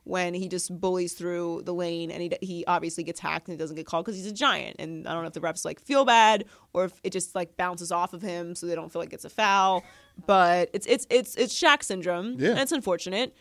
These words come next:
Speaker 1: But Shaq did all right.
Speaker 2: Arguably one of the best, greatest players.
Speaker 1: He did okay.
Speaker 2: Yeah.
Speaker 1: Um, in his career,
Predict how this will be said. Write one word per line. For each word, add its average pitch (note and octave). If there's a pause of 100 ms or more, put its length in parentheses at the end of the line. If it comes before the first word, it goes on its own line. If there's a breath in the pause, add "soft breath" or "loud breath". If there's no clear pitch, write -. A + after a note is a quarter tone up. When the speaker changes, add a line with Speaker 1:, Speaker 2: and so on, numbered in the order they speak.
(160 soft breath)
Speaker 1:
But D4
Shaq G#4
did G#4
all A#3
right. G3 (800)
Speaker 2:
Arguably A#2+
one C3+
of C3+
the D3
best, D3
greatest C#3
players. B3+
Speaker 1:
He G#4
did C5
okay. F#3+
Speaker 2:
Yeah. C4+ (640)
Speaker 1:
Um, F#3
in G3
his F#3+
career, E3+